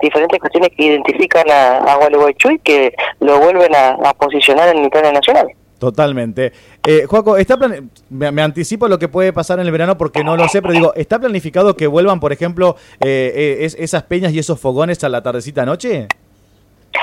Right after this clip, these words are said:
Speaker 1: Sí, este año estamos planificando más actividades. Eh, todavía no las hemos anunciado en sí porque estamos, como todos, viendo el comportamiento del río, pero no solo el comportamiento del río, sino la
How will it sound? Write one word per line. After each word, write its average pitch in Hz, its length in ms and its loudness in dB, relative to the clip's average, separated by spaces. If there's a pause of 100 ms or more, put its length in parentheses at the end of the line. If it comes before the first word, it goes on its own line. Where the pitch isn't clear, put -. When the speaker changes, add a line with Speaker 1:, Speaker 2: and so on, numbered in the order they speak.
(340)
Speaker 1:
Sí, 285 280 0 (100)
este 226 340 2
año 226 240 2
estamos 202 460 2
planificando 170 1040 2 (420)
más 156 340 0 (100)
actividades. 196 1000 2 (600)
Eh, 135 300 2
todavía 190 380 4
no 262 100 4
las 233 140 4 (100)
hemos 220 500 2
anunciado 180 720 2
en 202 100 -2
sí - 160 -2
porque 202 240 0
estamos, 185 600 2
como 147 260 2
todos, 202 360 4
viendo 190 260 2
el 175 80 0
comportamiento 156 640 0
del 175 100 4
río, 196 220 2
pero 160 220 4
no 190 100 2
solo 202 200 2
el 180 60 2
comportamiento 156 540 2
del 170 100 4
río, 196 220 4
sino 170 180 4
la 170 140 2